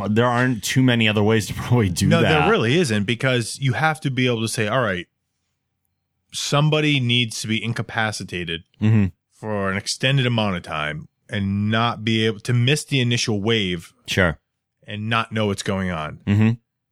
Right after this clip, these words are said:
Speaker 2: I can't think of any other way. Can you?
Speaker 1: Not off the top of my head. I'd have to rack my brain for a little while, but that's,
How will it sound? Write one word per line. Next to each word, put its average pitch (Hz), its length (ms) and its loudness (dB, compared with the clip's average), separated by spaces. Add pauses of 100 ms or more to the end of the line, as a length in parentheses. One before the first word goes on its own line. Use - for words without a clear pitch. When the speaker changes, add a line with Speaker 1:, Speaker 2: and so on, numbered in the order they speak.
(640)
Speaker 2:
I 120 80 -6
can't 127 260 -2
think 113 120 0
of 107 60 0
any 101 160 2
other 90 140 -2
way. 98 240 0
Can 98 160 -6
you? 113 260 0 (720)
Speaker 1:
Not 117 200 4
off 151 140 0
the 143 100 2
top 110 160 0
of 101 40 2
my 90 160 2
head. 107 220 2
I'd 87 100 2
have 87 160 0
to 92 80 -2
rack 87 240 0
my 80 120 0
brain 90 320 2
for - 120 -4
a 78 60 2
little 76 220 0
while, 71 440 -2 (240)
but 78 340 0 (140)
that's, 85 600 -2